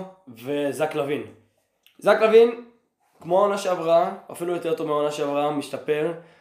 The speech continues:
משחק באמת מטורף, לא מטורף, אבל משחק טוב מאוד, היה יכול גם להיות, אה, אולסטאר.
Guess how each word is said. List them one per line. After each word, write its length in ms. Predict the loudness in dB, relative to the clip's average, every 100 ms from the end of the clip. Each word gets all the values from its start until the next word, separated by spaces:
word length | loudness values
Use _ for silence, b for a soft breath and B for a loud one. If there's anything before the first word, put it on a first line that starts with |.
| B B
משחק 200 | -4 0
באמת 180 | 0 0
מטורף, 680 | -2 0 2 2 -2 -12 -12
לא 80 | -6
מטורף, 320 | 0 2 2
אבל 140 | -2
משחק 240 | -4 -6 -4
טוב 140 | -2
מאוד, 280 | -2 -2 -2
היה 120 | -2
יכול 280 | -2 -4 -2
גם 120 | -2
להיות, 260 | -2 -4 -4
אה, 280 | -6 -6 -4
אולסטאר. 480 | -4 -4 -2 -2